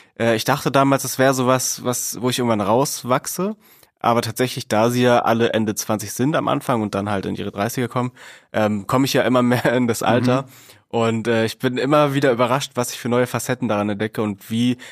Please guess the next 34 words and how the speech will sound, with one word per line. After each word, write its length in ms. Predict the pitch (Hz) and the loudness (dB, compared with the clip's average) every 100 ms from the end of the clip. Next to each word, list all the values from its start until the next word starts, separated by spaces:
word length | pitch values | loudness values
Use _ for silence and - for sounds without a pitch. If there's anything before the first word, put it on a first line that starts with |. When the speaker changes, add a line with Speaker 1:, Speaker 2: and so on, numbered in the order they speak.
| - _ | -20 _
Speaker 1:
es, 360 | 120 - - - _ _ _ _ _ _ _ _ _ _ _ _ - | -8 -6 -10 -14 _ _ _ _ _ _ _ _ _ _ _ _ 0
ja, 120 | 123 | 2
umso 260 | 110 131 143 | 2 0 0
öfter 220 | 156 147 | 0 -2
ich 40 | |
sie 100 | 156 | -2
sehe, 360 | 131 143 151 151 - - _ | 0 2 4 2 -4 -20 _
geht's 220 | 139 139 | -4 -2
für 80 | - | 0
mich 180 | 135 135 | 0 0
in 80 | 127 | -2
der 100 | 117 | 0
Serie 240 | 123 127 | 0 0
immer 160 | 123 127 | 2 2
mehr 160 | 123 | 2
darum, 560 | 120 113 123 127 127 - _ _ _ _ | 2 2 0 0 -4 -10 _ _ _ _
ähm, 640 | - 113 113 110 107 107 - | 0 2 2 0 -2 -4 -2
dass 240 | 117 117 | -2 -2
m-, 200 | - 104 - _ | -8 -10 -10 _
zum 160 | - 123 | -4 0
Erwachsensein 760 | 113 104 - - 139 113 110 107 | 2 2 0 -2 0 2 2 2
dazu 240 | 107 - | -2 -2
gehört, 160 | 117 113 | -2 0
eigentlich 300 | 110 107 - | -2 -2 -6
Träume 300 | - 139 131 | 0 2 2
aufzugeben. 480 | 90 - 98 98 104 | 0 -6 -4 -2 -2
Und 40 | |
das 160 | 107 123 | -4 -4
ist 80 | |
irgendwie 200 | 120 117 | -2 0
so 100 | 110 | 0
eine 120 | 113 107 | 0 0
sehr 420 | 110 120 123 123 _ _ _ _ _ - _ | 2 4 2 0 _ _ _ _ _ -20 _
harte 720 | _ 113 139 143 151 151 160 | _ 2 2 2 2 2 0